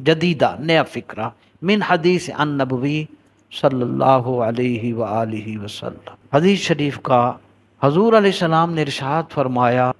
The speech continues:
"ان العلماء ورثۃ الانبیاء"، علماء انبیاء کے وارث۔ ایک شخص دکاندار ہوتا ہے، اس کا بیٹا دکان کا وارث بنتا ہے، زمیندار ہوتا ہے، اس کا بیٹا زمینوں کا وارث بنتا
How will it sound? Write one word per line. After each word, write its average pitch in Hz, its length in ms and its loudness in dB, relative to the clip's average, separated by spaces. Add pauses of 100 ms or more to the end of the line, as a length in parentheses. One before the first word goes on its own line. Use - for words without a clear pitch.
"ان 214 320 2
العلماء 175 1000 4 (280)
ورثۃ 165 580 4
الانبیاء"، 123 960 -2 (520)
علماء 175 640 6
انبیاء 160 580 4
کے 135 180 -4
وارث۔ 117 520 -2 (800)
ایک 185 260 2
شخص 180 280 -2 (680)
دکاندار 185 800 4
ہوتا 175 440 0
ہے، 165 40 4
اس 180 320 -4
کا 185 120 4
بیٹا 170 440 4
دکان 180 540 2
کا 202 100 2
وارث 151 460 4
بنتا 123 360 -4
ہے، - 200 -14 (580)
زمیندار 190 680 4
ہوتا 180 480 0
ہے، 165 160 0
اس 185 280 -4
کا 175 120 2
بیٹا 160 400 4
زمینوں 196 540 2
کا 220 120 4
وارث 160 480 2
بنتا 127 400 -6